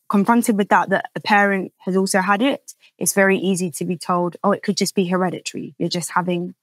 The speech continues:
painful periods and women get them all the time." Um, but the doctor then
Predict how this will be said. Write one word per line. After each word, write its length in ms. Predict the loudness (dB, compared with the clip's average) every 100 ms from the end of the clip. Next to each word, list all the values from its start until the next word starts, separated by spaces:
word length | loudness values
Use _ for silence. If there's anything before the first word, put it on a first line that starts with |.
| _ _
painful 400 | -4 -4 -2 -6
periods 480 | -4 -2 -2 -6 -6
and 120 | -4
women 240 | -4 -4 -4
get 180 | -4
them 160 | -4 -6
all 120 | -8
the 100 | -12
time." 380 | -12 -10 -10 -12 _ _ _ _
Um, 400 | 0 0 0 -6 -12 _ _ _ _ 2
but 280 | 4 2 _ _ _ _ -6
the 100 | 0
doctor 420 | 2 0 0 0
then 540 | 2 2 2 0 -4